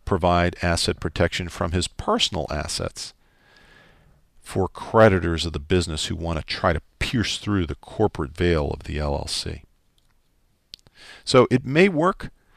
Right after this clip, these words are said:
The better alternative may be to have a partner in the L L C known as a member. And with one, with more than one member, it may provide greater protection, particularly if the member has substance.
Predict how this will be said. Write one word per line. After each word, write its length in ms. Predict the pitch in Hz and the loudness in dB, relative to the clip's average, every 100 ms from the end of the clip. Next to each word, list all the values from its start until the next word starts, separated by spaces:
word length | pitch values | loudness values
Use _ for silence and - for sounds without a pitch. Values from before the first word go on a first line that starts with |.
| _ _ _ | _ _ _
The 80 | - | -4
better 400 | - 135 190 170 - - | 6 8 8 4 -4 -2
alternative 840 | 90 87 90 80 80 87 87 - - | 0 0 -2 -4 -4 -6 -8 -14 -8
may 300 | 92 120 131 | 2 2 2
be 260 | 80 80 | 0 -4
to 120 | - 85 | -4 -2
have 400 | 92 90 85 - - | 0 0 0 -6 -8
a 100 | - | -6
partner 540 | - 160 - 82 92 - | 0 0 0 -6 -12 -8
in 160 | 87 | -6
the 100 | 85 | -2
L 160 | 76 65 | -2 -2
L 100 | 67 | -4
C 340 | - 82 82 | -4 -2 -2
known 220 | 82 80 | -2 -4
as 140 | 80 78 | -2 -4
a 60 | |
member. 480 | 80 82 78 73 - _ _ _ - - - - - | -2 -2 -2 -4 -10 _ _ _ -20 -20 -20 -10 0
And 460 | 101 101 101 95 - _ _ _ _ - | 2 4 2 -4 -14 _ _ _ _ -8
with 260 | 104 107 - | 0 0 0
one, 460 | 107 123 143 160 - _ _ _ _ _ _ _ | 0 2 2 -2 -10 _ _ _ _ _ _ _
with 220 | - 104 - | -2 0 2
more 220 | 120 151 | 2 2
than 160 | 120 | 2
one 200 | 107 104 | 2 2
member, 460 | 98 131 113 90 - - | 2 0 0 -6 -8 -4
it 160 | 95 | -4
may 240 | 90 104 117 | 0 2 2
provide 560 | - 101 90 87 85 | 0 0 2 2 0
greater 340 | - 87 92 98 | -4 0 2 0
protection, 640 | - - 101 87 - 78 | -4 -2 0 0 -4 -8
particularly 540 | - - 85 87 82 | -12 -8 -4 -2 0
if 200 | 78 - | 0 -4
the 80 | - | -10
member 360 | 80 82 80 76 | -6 -4 -4 -6
has 240 | 71 73 | -4 -4
substance. 640 | - 78 71 - - - | -2 -2 -4 -10 -12 -12